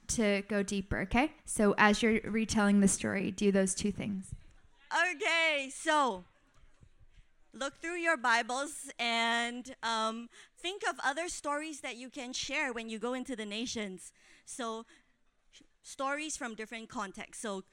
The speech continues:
Speaker 2: fear, power stories, shame, honor stories. Um, so I gave you two examples here, John eight and Jesus and the woman caught in adultery. That's a shame,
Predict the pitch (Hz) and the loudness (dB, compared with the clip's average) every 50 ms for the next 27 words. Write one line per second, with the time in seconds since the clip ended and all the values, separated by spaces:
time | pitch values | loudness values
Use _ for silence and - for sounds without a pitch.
0 | _ _ _ _ - - 277 285 294 294 285 - - 269 254 247 254 262 269 277 | _ _ _ _ -12 -4 0 0 2 0 0 -2 0 2 2 2 2 2 0 -2
1 | - - - 240 233 233 233 240 240 - - - - - 269 254 254 254 262 - | -2 -2 -2 0 0 0 -2 -4 -6 -8 -8 -6 -6 -6 -6 -6 -6 -6 -6 -2
2 | 233 233 233 233 233 233 240 240 - - 226 208 208 214 208 208 208 208 208 - | -2 -2 -2 -2 -4 -6 -8 -8 -8 -6 -4 -4 -2 -2 -4 -4 -6 -6 -8 -10
3 | - - - _ _ _ - - - _ - - 226 226 220 220 220 226 233 - | -12 -16 -18 _ _ _ -20 -20 -20 _ -4 -2 0 0 0 0 -2 -4 -6 -6
4 | 320 269 269 240 233 247 226 254 262 285 269 320 359 - - 349 349 339 302 262 | -4 0 2 2 2 0 0 -2 -4 -4 -2 -4 -4 -4 -4 -4 -2 -2 -2 -2
5 | 247 226 226 208 226 240 233 - 285 294 320 - - 262 254 294 349 539 _ _ | -2 -4 -2 -2 -2 -2 -2 -2 -2 -2 -2 -6 -6 -2 -2 -2 -2 -4 _ _
6 | - - - - - - - 262 277 294 320 320 - - 247 247 294 320 - - | -20 -20 -20 -18 -10 -4 -2 0 0 0 0 -2 -4 -4 -2 -2 -2 -2 -4 -8
7 | 240 247 240 185 208 220 226 196 226 277 285 - 285 233 233 214 196 208 208 214 | -10 -8 -8 -10 -10 -12 -10 -10 -10 -10 -10 -10 -10 -10 -12 -12 -12 -12 -10 -10
8 | 240 254 - - - 240 220 - - - 208 202 - - 196 160 190 180 190 190 | -10 -12 -12 -10 -8 -8 -8 -8 -10 -14 -16 -14 -14 -16 -16 -14 -12 -14 -12 -14
9 | - - 302 320 302 220 220 247 - - 220 - - - - 240 220 220 226 220 | -14 -14 -14 -12 -10 -10 -12 -12 -12 -14 -14 -12 -12 -12 -12 -12 -10 -10 -10 -12
10 | 226 | -14